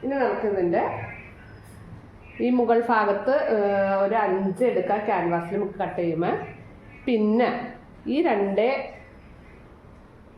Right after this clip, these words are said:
പോയിന്റ് ആറ് എന്ന് പറയുന്നത് നമ്മള് ക്യാൻവാസിന്റെ കണക്കാട്ടാ. അതിലാവുമ്പോ കറക്റ്റ് ക്യാൻവാസ് വെച്ച് ചെയ്യുമ്പോ ആ കറക്റ്റ് എടുക്കുക.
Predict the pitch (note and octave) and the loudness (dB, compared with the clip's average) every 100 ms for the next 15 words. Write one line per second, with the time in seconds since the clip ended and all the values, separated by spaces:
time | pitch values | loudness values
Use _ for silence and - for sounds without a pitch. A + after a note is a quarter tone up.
0 | - - G#3+ G#3 A3+ G#3 F#3 F#3 G#3 G3+ | -8 0 2 4 4 4 4 4 4 2
1 | F3+ F3+ G3+ G#3 F#3 G3+ A3+ F#3 E3+ E3+ | 2 2 2 4 2 2 2 2 4 4
2 | F3+ F3+ F3 F3 - F#3 G3+ A3+ G3 D#3+ | 4 4 2 0 0 2 2 2 0 0
3 | E3 D#3 D3+ F3 G3+ C4+ G#3 G3+ G#3 G#3+ | -2 -2 0 0 2 4 4 2 0 0
4 | G#3 - D4 B3+ G#3 F#3+ F#3+ G3 G#3+ G#3 | -2 -2 -2 0 0 2 0 0 0 2
5 | F3 F#3 G#3+ G#3+ F#3+ D#3 - - A#3+ F3+ | 2 2 2 2 0 -2 -8 -2 0 0
6 | - A3 G#4+ - | 0 0 -2 -6